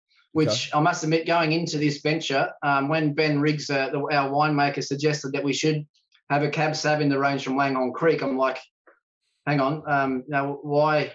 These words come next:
Speaker 1: why not the Barossa? <laughs> Why not, uh, you know, why are we going there?" He said, "No, look, just trust me, this is one of the most un-, uh, recognised, I guess, um,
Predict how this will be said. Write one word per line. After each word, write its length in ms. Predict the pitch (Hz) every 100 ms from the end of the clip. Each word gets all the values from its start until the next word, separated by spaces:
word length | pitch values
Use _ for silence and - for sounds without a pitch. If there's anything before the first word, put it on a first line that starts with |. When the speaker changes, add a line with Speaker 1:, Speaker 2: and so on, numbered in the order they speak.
| -
Speaker 1:
why 240 | 143 151
not 140 | 151 143
the 60 |
Barossa? 680 | 131 139 147 - 147 156 -
<laughs> 40 |
Why 160 | 202 185
not, 260 | 160 151 - - _ _ 151
uh, 300 | 139 139 143
you 60 | 156
know, 100 | 156 156
why 240 | 156 156
are 60 | 156
we 100 | 147
going 260 | 151 143
there?" 120 | 143 143
He 60 |
said, 140 | - 147
"No, 260 | 143 143 147
look, 160 | 143
just 200 | 156 143
trust 260 | - 151 -
me, 80 | 147
this 140 | 151
is 80 | 139
one 100 | 151
of 60 | 147
the 60 | 143
most 280 | 143 -
un-, 380 | 165 156 151 135 - _ _ _ _ -
uh, 340 | 139 135 135 131
recognised, 680 | 160 160 151 151 147 147 147
I 100 | 143
guess, 360 | 143 139 - -
um, 380 | 143 135 127